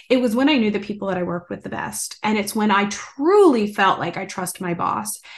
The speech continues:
and I truly felt that my team trusted me. And that is a rare, beautiful gift in the world. And I think that should always be our goal. And it takes work, it takes intention, it takes slowing down.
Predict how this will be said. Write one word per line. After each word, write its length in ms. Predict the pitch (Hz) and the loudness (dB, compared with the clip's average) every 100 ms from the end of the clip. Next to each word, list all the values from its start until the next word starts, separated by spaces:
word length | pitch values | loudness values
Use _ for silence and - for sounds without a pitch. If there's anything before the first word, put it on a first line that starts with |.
| - - | -6 0
and 140 | 226 | 2
I 80 | 233 | 2
truly 400 | - 311 302 277 | -2 0 2 4
felt 240 | 262 233 | 4 2
that 120 | 226 202 | 0 -4
my 140 | 190 | -4
team 280 | - 190 180 | -4 -6 -4
trusted 420 | 190 175 - 196 | -6 -6 -6 -6
me. 360 | 196 - - - - - - | -6 -8 -10 -14 -18 -20 -2
And 600 | 240 240 220 214 - 208 | 2 4 4 4 0 4
that 260 | 247 277 285 | 6 8 6
is 220 | 254 247 - | 0 -2 -4
a 140 | 233 | -4
rare, 380 | 208 240 262 240 | -2 2 4 4
beautiful 440 | 220 226 226 220 | 2 -2 -2 -6
gift 260 | 208 196 - | -4 -4 -2
in 80 | 202 | -2
the 60 | |
world. 320 | 185 180 180 - | 0 2 0 0
And 100 | 190 | -2
I 120 | 202 | -2
think 480 | - 330 277 214 214 | -2 2 2 2 0
that 140 | 226 | -2
should 240 | - 254 - | -4 -6 -2
always 360 | 262 247 247 208 | 4 6 4 0
be 160 | 196 | -4
our 180 | 180 175 | -2 -2
goal. 360 | - - - - - - - - | -4 -8 -10 -14 -20 -20 -16 -2
And 540 | 233 214 214 214 208 - _ | 2 6 6 4 0 -8 _
it 240 | 240 - - | 2 2 -6
takes 560 | - 240 226 226 - - | -4 0 0 0 -12 -10
work, 380 | 196 196 208 - | -4 -2 -4 -6
it 140 | 214 | -8
takes 320 | 214 214 208 - | -6 -4 -4 -2
intention, 600 | 208 208 208 208 196 190 | -2 0 0 0 -2 -6
it 200 | 208 208 | -6 -6
takes 440 | 214 202 - - - | -8 -8 -8 -12 -10
slowing 480 | - 214 190 185 | -8 -4 -2 -2
down. 480 | 185 175 170 - 208 | -2 -4 -4 -6 -8